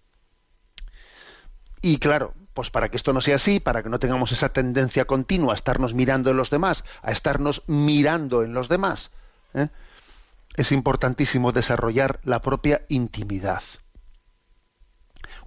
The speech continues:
Uno tiene que tener capacidad de intimidad. Si no tiene capacidad de intimidad, no va a ser sincero, porque se está continuamente mirando en los demás.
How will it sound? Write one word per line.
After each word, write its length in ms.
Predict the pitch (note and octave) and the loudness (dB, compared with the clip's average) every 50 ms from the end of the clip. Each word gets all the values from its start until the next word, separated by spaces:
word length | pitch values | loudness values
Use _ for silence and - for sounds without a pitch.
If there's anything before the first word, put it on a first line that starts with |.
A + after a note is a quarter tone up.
| - - | 0 2
Uno 240 | E3 E3 C#3+ C3 | 4 4 4 4
tiene 240 | - D3 C#3+ C#3+ B2 | 2 2 2 2 2
que 80 | B2+ A#2 | 0 0
tener 180 | A#2 C3+ C#3+ | 0 0 0
capacidad 460 | - - A#2+ - A2+ A2 - C#3 C#3 B2 | 0 -2 -2 -2 -2 -2 0 0 0 2
de 80 | C3 | 2
intimidad. 640 | B2 B2 A#2+ - - G#2 F#2 F#2+ G2 G2 G#2 G2 - - - - - _ _ _ - - - - - - - - - | 2 0 -2 -4 -6 -6 -6 -4 -4 -2 -2 -2 -4 -6 -14 -20 -20 _ _ _ -20 -20 -20 -20 -20 -20 -20 -14 -8
Si 280 | - - - C#3+ D3 | -2 0 2 4 4
no 160 | E3 G3+ G3 | 4 2 2
tiene 300 | - D#3 C#3+ C3+ C3 A#2+ | 2 2 0 2 2 0
capacidad 460 | - A#2+ - - A#2+ - - C3 B2+ A#2 | 0 -2 -2 -2 -2 0 0 2 2 2
de 60 | A#2 | 2
intimidad, 600 | A2+ A#2 A2 - C3+ A2+ A#2 A#2+ A#2+ D3+ D#3+ D#3+ - - _ - - - - - - - - - - - - - | 0 -2 -4 -4 -4 -2 0 2 2 2 2 0 -2 -8 _ -20 -20 -20 -20 -20 -20 -20 -20 -20 -12 -8 -4 -2
no 340 | C#3+ C#3+ E3 F3 D#3+ - - | 0 0 2 2 0 0 -2
va 260 | C#3 A#2+ D3 C#3+ C#3+ | -2 0 0 0 0
a 60 | - - | -2 -6
ser 280 | - - - C#3 C3+ B2+ | -4 0 2 2 2 0
sincero, 680 | - - B2+ A#2 A2 - - F3+ C#3+ A2+ F#2 D#2+ - - - - - - - - | -2 -4 -4 -6 -4 -2 0 0 2 0 -2 -4 -6 -14 -20 -20 -20 -20 -10 -6
porque 220 | - B2+ - A2+ | -6 -4 -4 -4
se 100 | - A#2 | -4 -6
está 240 | G#2 - - D#3 D3 | -4 -2 0 -2 0
continuamente 720 | - B2+ B2 A#2 - C#3 C3+ C3 C3 C3+ C#3 C#3 - C3+ | 0 -2 -2 -2 0 0 0 2 2 2 2 2 2 0
mirando 360 | A#2+ A#2+ A#2 B2+ B2 A#2+ A#2+ B2+ | 0 2 2 2 2 2 2 0
en 80 | A#2 | 0
los 140 | A2+ A2 - | 0 -2 -2
demás. 380 | A2 A#2+ C#3+ B2+ - - - | 0 0 0 0 -2 -4 -8